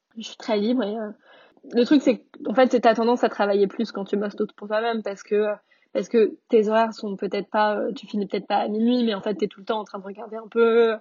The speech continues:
Euh, enfin, c'est ton bébé, donc forcément, t'es toujours en train de, d'actualiser les dernières infos, les derniers chiffres, les derniers mails.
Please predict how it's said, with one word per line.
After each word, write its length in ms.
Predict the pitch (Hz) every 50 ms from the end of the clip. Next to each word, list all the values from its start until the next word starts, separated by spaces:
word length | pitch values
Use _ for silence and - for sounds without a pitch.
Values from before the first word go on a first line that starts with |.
| _ _ _ _ _ _ _ -
Euh, 440 | - - - - - - 60 - 50 - -
enfin, 200 | - 214 208 208
c'est 140 | - 240 202
ton 120 | - 208
bébé, 340 | 220 233 208 247 247 240 226
donc 160 | 208 202 -
forcément, 300 | 214 202 - 220 214 214
t'es 100 | 208 214
toujours 220 | - - 226 208
en 60 | 208 196
train 140 | 208 202
de, 260 | 196 185 202 202 240 214
d'actualiser 800 | 196 208 202 - - 240 208 202 196 202 202 220 220 214 220 202
les 100 | 202 196
dernières 400 | 202 202 202 196 202 196 202 202
infos, 240 | 196 190 - 226
les 80 | 220 202
derniers 240 | 196 196 196 196 196
chiffres, 320 | - - - 226 220 - -
les 80 | 226
derniers 220 | 226 220 196 202 196
mails. 280 | 202 208 226 240 277